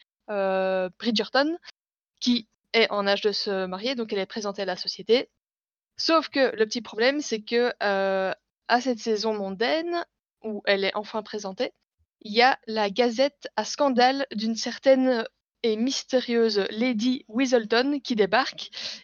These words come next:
et qui fout un peu la merde. Ce qui fait que c'est dur de trouver un mari quand elle dit des trucs sur ton compte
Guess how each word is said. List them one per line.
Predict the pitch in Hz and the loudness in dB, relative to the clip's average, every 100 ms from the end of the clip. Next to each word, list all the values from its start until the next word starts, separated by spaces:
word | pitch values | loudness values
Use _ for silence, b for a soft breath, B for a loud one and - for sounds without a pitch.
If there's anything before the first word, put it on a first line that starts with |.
| - | -2
et | 240 - | 0 0
qui | - 226 | -4 -8
fout | 214 311 - | -6 -10 -10
un | 233 226 | -10 -10
peu | - 311 | -6 -4
la | 247 | -2
merde. | 220 233 240 220 233 - B B | 0 2 2 2 0 -2 B B
Ce | - 254 | -8 -6
qui | 240 | -2
fait | 320 | -2
que | 311 254 240 | 0 0 -2
c'est | - 240 | -2 -2
dur | 214 339 381 277 | 2 2 2 -2
de | 240 | -6
trouver | 220 254 233 269 | -4 -4 0 0
un | 233 | 2
mari | 214 214 269 339 339 | 2 2 2 -2 -2
quand | 269 269 - | -2 -2 0
elle | 226 | -4
dit | 208 262 | -2 -2
des | 220 | -2
trucs | 214 247 | -2 -8
sur | - 302 | -6 -6
ton | - 233 | -4 -6
compte | 214 240 320 349 | -4 -4 -4 -6